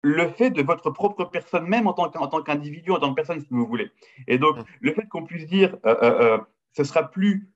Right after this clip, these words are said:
Speaker 1: une personne per-, nominative qui sera responsable, mais un groupement de personnes qui auront tous contribué proportionnellement, et cetera, eh bien, c'est déjà quelque chose de complètement nouveau qui, à nouveau, témoigne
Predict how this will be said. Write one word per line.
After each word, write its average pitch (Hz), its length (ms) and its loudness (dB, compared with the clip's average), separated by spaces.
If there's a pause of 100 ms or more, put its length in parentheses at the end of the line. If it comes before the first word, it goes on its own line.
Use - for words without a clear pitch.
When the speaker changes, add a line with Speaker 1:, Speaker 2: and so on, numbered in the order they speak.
(360)
Speaker 1:
une 202 220 4
personne 196 500 0
per-, - 380 -6
nominative 196 800 0
qui 143 100 -18
sera 143 180 -2
responsable, 143 760 -2 (200)
mais 165 460 0
un 120 120 0
groupement 180 480 -2
de 190 60 -6
personnes 180 500 -2
qui - 140 0
auront 131 220 2
tous 202 300 -4
contribué 165 600 -6
proportionnellement, 147 840 0
et 135 60 0
cetera, 139 560 -2 (240)
eh 120 80 -2
bien, 160 160 0
c'est 160 140 -10
déjà 151 260 0
quelque 156 220 -8
chose 175 120 -8
de 120 100 0
complètement 160 440 -4
nouveau 147 240 0
qui, - 160 -8
à 156 120 0
nouveau, 180 280 -2
témoigne 196 580 -2